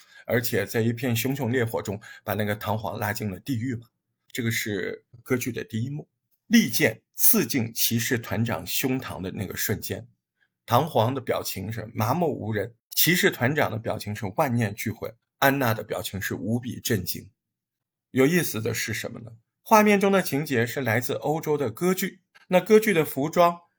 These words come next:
不都应该是欧式的吗？但画中的人物的服装、发型是日本古代飞鸟时期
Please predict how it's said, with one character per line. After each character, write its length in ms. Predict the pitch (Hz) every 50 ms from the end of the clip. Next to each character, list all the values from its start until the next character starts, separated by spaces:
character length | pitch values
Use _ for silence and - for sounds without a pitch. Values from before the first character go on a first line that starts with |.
| _ _
不 120 | - 175 165
都 120 | 185 185
应 120 | 185 180
该 120 | 180 175 170
是 140 | 165 - -
欧 240 | - 160 180 180
式 200 | 180 - - 165
的 100 | 143 143
吗？ 260 | 120 113 107 104 113 - _ _ _ _ _ _ _
但 160 | - 135 127
画 260 | 117 - 180 170 151 143
中 180 | - 147 143
的 120 | 143 131 113
人 200 | 107 113 113 131
物 140 | 147 147
的 140 | 139 117 110
服 200 | 113 - - 117
装、 440 | 123 120 139 131 131 135 143 151 -
发 220 | - - 160 139 127
型 400 | - - - 98 101 120 131 - _ _ _ - - _
是 300 | - - - 147 139 143 -
日 160 | 185 196 175
本 340 | 123 - 104 101 110 127 123
古 280 | - - 92 85 85 -
代 320 | - 120 107 95 - _ _ _ _ _ _
飞 300 | - - - 220 214 226
鸟 340 | 214 185 151 113 - - -
时 260 | - - - - 104
期 380 | 104 - - - 110 107 113